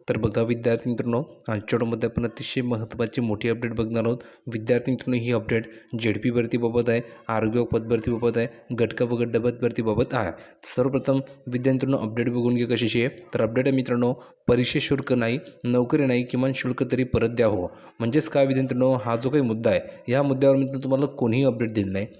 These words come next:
किंवा ह्या मुद्द्यावर मित्रांनो कोणीही प्रश्न उपस्थित केला नाही किंवा ह्या मुद्द्यावर मित्रांनो कोणीही आतापर्यंत बोललेलं नाही आहे. अतिशय महत्त्वाची ही अपडेट आहे, म्हणून विद्यार्थी मित्रांनो आवर्जून ह्या व्हिडिओला शेवटपर्यंत नक्की बघा, कारण खूप महत्त्वाचा हा मुद्दा आहे.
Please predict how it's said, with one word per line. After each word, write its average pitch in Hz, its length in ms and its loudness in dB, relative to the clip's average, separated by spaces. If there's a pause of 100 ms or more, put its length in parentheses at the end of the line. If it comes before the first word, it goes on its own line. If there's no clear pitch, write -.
(120)
किंवा 131 180 2
ह्या 127 140 0
मुद्द्यावर 135 360 2
मित्रांनो 135 300 0
कोणीही 131 380 -2
प्रश्न 123 320 -4
उपस्थित 117 460 -2
केला 117 160 0
नाही 113 140 2 (300)
किंवा 139 160 4
ह्या 123 200 2
मुद्द्यावर 139 320 2
मित्रांनो 139 280 0
कोणीही 123 360 -2
आतापर्यंत 113 460 0
बोललेलं 107 360 0
नाही 104 220 0
आहे. 85 60 -2 (360)
अतिशय - 440 0
महत्त्वाची 131 560 0
ही 127 80 0
अपडेट 117 300 2
आहे, 117 100 4 (320)
म्हणून 135 200 2
विद्यार्थी 139 400 0
मित्रांनो 127 320 2 (320)
आवर्जून 135 420 2
ह्या 139 140 4
व्हिडिओला 127 320 2
शेवटपर्यंत 117 500 -2
नक्की 113 260 -2
बघा, 120 260 0 (300)
कारण 123 200 2
खूप 131 220 -2
महत्त्वाचा 120 500 0 (280)
हा 127 140 0
मुद्दा 113 300 0
आहे. 117 120 2